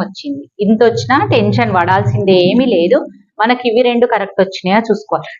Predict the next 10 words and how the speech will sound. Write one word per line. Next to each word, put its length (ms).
చాలా 260
మంది 240
ఏం 160
చేస్తారు, 340
బ్లౌజ్ 300
చూద్దాం, 380
ఇగో 120
ఇట్లా 240
వస్తది 340
బ్లౌజ్ 280